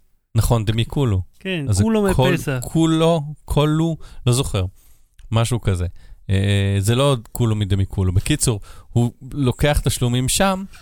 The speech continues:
Speaker 1: אה, זה, זה אפליקציה תל אביבית שכאילו אמור להיות כזה גם, אה, סוג של ביטקוין תל אביבי, או לא הבנתי בדיוק מה זה מבחינתי.
Speaker 2: ביטקוין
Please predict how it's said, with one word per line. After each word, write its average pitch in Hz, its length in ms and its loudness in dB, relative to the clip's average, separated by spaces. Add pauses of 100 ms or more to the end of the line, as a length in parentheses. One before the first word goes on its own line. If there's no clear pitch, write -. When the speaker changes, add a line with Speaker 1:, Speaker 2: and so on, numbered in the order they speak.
(340)
Speaker 1:
אה, 117 360 2
זה, 113 180 2
זה 113 120 2
אפליקציה 131 720 2
תל 113 140 4
אביבית 117 360 2
שכאילו 107 680 2
אמור 104 260 2
להיות 107 200 2
כזה 101 260 0
גם, 110 320 0
אה, 123 240 2
סוג 120 240 -4
של 107 140 0
ביטקוין 107 360 -2
תל 101 160 0
אביבי, 123 280 0
או 110 60 0
לא 107 80 2
הבנתי 110 240 0
בדיוק 104 240 -4
מה 127 100 -2
זה 135 100 -4
מבחינתי. 104 280 -2 (100)
Speaker 2:
ביטקוין 220 220 0